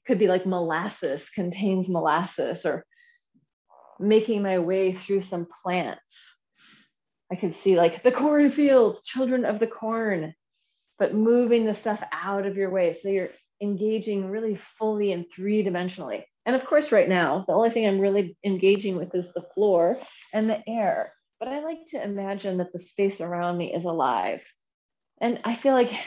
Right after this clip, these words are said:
in many ways it is. It's alive with spirit. It's alive with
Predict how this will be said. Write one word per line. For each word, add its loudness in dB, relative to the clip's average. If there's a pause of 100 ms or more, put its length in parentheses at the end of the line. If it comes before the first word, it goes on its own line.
in 0
many 4
ways 4
it 0
is. 6
It's -8
alive -2
with -4
spirit. 2
It's -12
alive -4
with -6